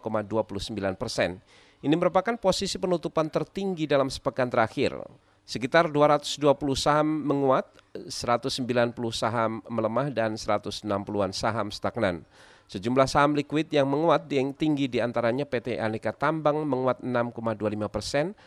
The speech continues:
P T Vale Indonesia menguat lima koma empat persen, dan Wijaya Karya menguat empat koma tujuh persen. Sedangkan saham blue chip yang melemah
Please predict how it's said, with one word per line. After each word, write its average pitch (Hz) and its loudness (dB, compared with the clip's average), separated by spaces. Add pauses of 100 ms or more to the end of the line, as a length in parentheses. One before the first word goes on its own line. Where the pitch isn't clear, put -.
(500)
P 139 2
T 139 4
Vale 143 6
Indonesia 139 2
menguat 131 2
lima 156 4
koma 143 2
empat 131 0
persen, 143 0
dan 127 2
Wijaya 113 2
Karya 123 0
menguat 113 0
empat 110 -4
koma 104 0
tujuh 104 -6
persen. 104 -2 (320)
Sedangkan 127 4
saham 151 2
blue 151 2
chip 170 -2 (480)
yang 147 4
melemah 156 2